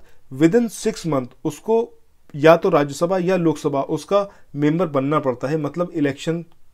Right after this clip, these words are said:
के प्रोसेस से गुजरना पड़ता है और आपको मंत्री, मंत्री रहते हुए आपको वहाँ पर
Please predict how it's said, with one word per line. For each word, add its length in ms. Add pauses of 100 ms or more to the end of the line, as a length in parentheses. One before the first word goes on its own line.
(200)
के 80
प्रोसेस 440
से 80
गुजरना 380
पड़ता 260
है 100
और 100
आपको 260
मंत्री, 400 (380)
मंत्री 360
रहते 260
हुए 240
आपको 300
वहाँ 200
पर 280